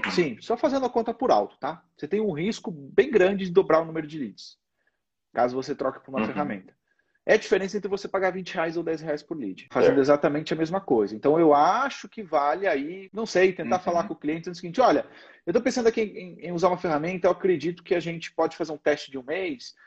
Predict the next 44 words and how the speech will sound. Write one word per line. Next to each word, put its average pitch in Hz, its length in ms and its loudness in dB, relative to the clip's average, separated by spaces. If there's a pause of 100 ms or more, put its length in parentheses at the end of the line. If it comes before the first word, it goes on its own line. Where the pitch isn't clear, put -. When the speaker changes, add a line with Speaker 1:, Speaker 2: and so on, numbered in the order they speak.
(220)
Speaker 1:
pra 151 340 6
você 156 200 -8
dobrar 175 380 2
o 196 120 0
número 190 280 -6
de 202 100 -12
leads. 175 320 -10
Tá 214 100 -2
ok 185 220 -4
pra 135 140 -8
você? 131 360 -4
Você, 135 300 -10
você - 140 -8
curtia 160 440 -4
isso? 165 280 -6
Por 160 100 -6
oitenta 190 220 -10
e 392 40 -4
sete - 240 -6
reais 320 240 2
você, 339 180 -10
Speaker 2:
Uhum. 208 300 -14
Speaker 1:
eu - 440 0
acho 208 420 -4
que - 140 -20
você - 200 -14
consegue 175 300 -8
dobrar 170 380 0 (400)
o 175 80 -8
número 175 240 -2
de 190 100 -6
leads. 147 480 -2
Vale 196 220 4
o - 20 0
Speaker 2:
Uhum. 247 60 -4
Speaker 1:
teste?" 139 440 2 (400)
Pô, - 60 -6
acho 120 160 0
que 143 80 -10
o - 20 -6
cara - 160 -6
vai 220 120 -4
querer 165 240 -2
testar. 104 440 -12